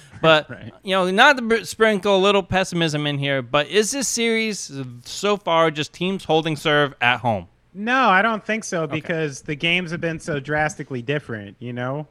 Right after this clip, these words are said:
Speaker 2: Um, and different players have played, and, you know, so, of course, it, it plays a role, and it's much harder to, to, uh, lose on the road. But, I mean, this whole series could go with teams just staying at home. Like, that's, you know, it's,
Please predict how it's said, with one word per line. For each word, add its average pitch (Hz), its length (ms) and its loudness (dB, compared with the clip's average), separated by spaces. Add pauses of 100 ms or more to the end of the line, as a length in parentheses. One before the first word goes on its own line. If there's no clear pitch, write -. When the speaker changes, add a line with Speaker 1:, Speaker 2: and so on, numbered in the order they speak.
(120)
Speaker 2:
Um, 123 520 0 (640)
and 135 380 -4
different 139 260 -6
players 139 360 -4
have 117 120 -14
played, 165 380 -4
and, 139 220 -10
you 156 160 -8
know, 139 180 -4
so, 180 300 -4
of 165 200 -8
course, 226 360 -2
it, 139 280 -6
it 151 140 -6
plays 160 280 -4
a 127 40 -6
role, 127 400 0
and 127 100 -4
it's 120 200 -8
much 127 200 -6
harder 127 340 -2
to, 117 280 -6 (680)
to, 120 360 -8 (160)
uh, 117 140 -20 (100)
lose 135 240 -10
on 135 120 -6
the 127 80 -6
road. 131 340 -2
But, 151 60 -4
I 147 80 -4
mean, 165 140 -4
this 170 140 -6
whole 170 160 -2
series 165 420 -2
could 165 140 -8
go 170 220 0
with 170 180 -8 (220)
teams 170 320 -6
just 180 140 -8
staying 202 280 -4
at 185 80 -4
home. 190 300 -4 (160)
Like, 117 240 -8
that's, - 500 -10
you 127 100 -10
know, 135 220 -8 (280)
it's, - 140 -20